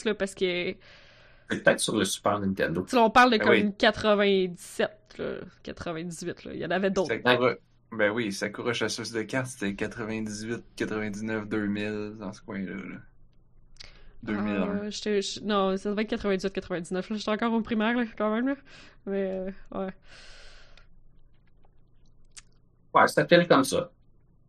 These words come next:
Speaker 2: Peut-être deux mille maximum.
Speaker 1: Chez nous, on avait un
Speaker 3: Man.
Speaker 1: Socrate. Je sais pas, d'ailleurs,
Speaker 3: Parce
Speaker 1: euh,
Speaker 3: que moi, je... me souviens que, genre, Mario, c'est facile, parce que, comme,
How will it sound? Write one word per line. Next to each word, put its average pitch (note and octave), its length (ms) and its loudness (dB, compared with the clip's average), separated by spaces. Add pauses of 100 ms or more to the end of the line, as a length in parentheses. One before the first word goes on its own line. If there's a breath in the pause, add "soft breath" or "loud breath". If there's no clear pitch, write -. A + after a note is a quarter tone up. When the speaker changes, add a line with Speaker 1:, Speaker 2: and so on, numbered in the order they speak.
(880)
Speaker 2:
Peut-être C3+ 200 10
deux A#2+ 160 8
mille A#2+ 380 6
maximum. G#2+ 560 -4 (500)
Speaker 1:
Chez - 200 0
nous, D#4 100 4
on E4 80 4
avait G3+ 220 2
un G3 100 6
Speaker 3:
Man. G3 40 4
Speaker 1:
Socrate. - 720 -2 (420 soft breath)
Je - 140 -10
sais A#3 200 -8
pas, D#4 200 -4
d'ailleurs, A#3 420 -4
Speaker 3:
Parce F#3+ 140 2
Speaker 1:
euh, - 40 -8
Speaker 3:
que D#3+ 80 4
moi, D#3 220 10
je... G3 100 6
me C#3 120 6
souviens B2+ 480 2
que, B2 180 0
genre, G2 300 2
Mario, G#2 460 2
c'est B2+ 120 -8
facile, A2 480 -4
parce - 220 -8
que, - 120 -14
comme, - 200 -2